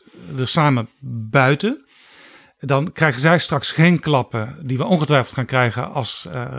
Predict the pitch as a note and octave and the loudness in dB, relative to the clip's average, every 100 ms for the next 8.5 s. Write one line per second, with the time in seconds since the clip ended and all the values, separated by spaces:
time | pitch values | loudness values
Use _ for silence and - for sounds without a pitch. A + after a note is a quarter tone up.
0 | C3+ A#2 A2+ C#3 C#3+ - D#3 D3+ D#3+ F#3+ | -8 -8 0 0 0 -2 0 0 0 -2
1 | C4 _ - - - - - _ D#3+ C#3+ | -4 _ -20 -20 -20 -20 -20 _ 0 0
2 | D3+ C#3+ C3 G3+ F#3 E3+ E3 C#3 - - | -2 -4 0 4 4 2 0 -2 -4 -10
3 | - - G#3+ G2 F2+ - - - D#3+ B2 | -8 0 0 0 -8 -14 -18 -2 2 2
4 | - D#3 C#3+ D#3 B2+ C#3+ B2 - B2+ A#2 | 0 -4 -2 -2 -2 -2 -4 -6 -2 -2
5 | C3 D#3 D3+ F3+ D3+ C3 C3+ B2+ B2+ _ | -2 -2 -2 0 0 0 -2 -2 -6 _
6 | _ _ - - D#3 B2 C3 A#2+ D#3 F3+ | _ _ -4 0 2 2 -2 2 4 4
7 | C3+ C3 C3+ D#3+ - D3 A#2+ - - _ | 2 0 0 -4 -2 -4 -4 -10 -20 _
8 | _ - E3 - - | _ -18 -16 -14 -14